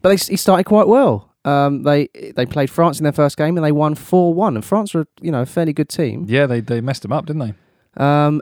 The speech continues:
Speaker 1: and they, in their second game, they drew two all with Germany. They were two nil down as well. So they showed resilience. Un-
Speaker 2: Unlike the men. Brilliant.
Speaker 1: Un-, unlike the men, <laughs> yes.
Speaker 2: Yeah.
Speaker 1: Um, so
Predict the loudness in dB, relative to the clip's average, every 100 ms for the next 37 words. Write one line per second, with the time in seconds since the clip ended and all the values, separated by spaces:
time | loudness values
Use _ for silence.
0 | -2 0 0 0 0 2 2 0 0 -2
1 | -4 -4 -2 0 2 2 0 0 0 0
2 | 0 2 4 4 0 2 2 4 2 0
3 | 0 -2 -2 -2 0 -2 0 0 0 -2
4 | 0 0 0 -4 -2 -2 0 0 2 2
5 | 2 2 0 -2 -8 -8 0 0 2 2
6 | 0 -2 0 2 2 -2 -6 _ _ _
7 | 0 2 2 0 0 0 0 -2 -2 -2
8 | 0 0 0 -2 -4 -6 -2 -2 -2 -4
9 | -6 -8 -6 -2 0 0 -2 -6